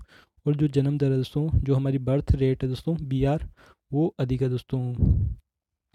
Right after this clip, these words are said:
नेक्स्ट क्वेश्चन दोस्तों, एक समाष्टि में निकेत होती है दोस्तों, तो भौगोलिक क्षेत्र जिसमें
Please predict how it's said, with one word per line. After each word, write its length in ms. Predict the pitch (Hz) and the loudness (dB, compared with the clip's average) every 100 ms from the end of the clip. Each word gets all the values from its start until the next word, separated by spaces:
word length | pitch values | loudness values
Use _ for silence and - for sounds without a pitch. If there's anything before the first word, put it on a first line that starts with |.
| - - - | -10 -10 -4
नेक्स्ट 280 | 135 143 - | -2 0 -2
क्वेश्चन 180 | - 165 | -4 -4
दोस्तों, 280 | - 180 170 - _ _ - | -2 -2 -4 -10 _ _ -4
एक 220 | 147 165 | -2 -2
समाष्टि 760 | - 143 135 139 135 - 165 143 - - - - - | -4 -2 -2 0 -2 0 0 2 0 -4 -16 -14 0
में 80 | 151 | 2
निकेत 380 | 139 - 147 139 | 2 2 2 2
होती 180 | 127 135 | 0 0
है 60 | |
दोस्तों, 520 | 127 139 127 120 - | -2 -2 -2 2 2
तो 120 | - 139 | 2 0
भौगोलिक 380 | 131 127 147 | 2 2 0
क्षेत्र 420 | - 139 139 156 151 - _ _ _ _ _ - | -2 -2 0 -2 -4 -8 _ _ _ _ _ -6
जिसमें 720 | 135 - 160 170 - - - | -6 0 0 2 2 2 -2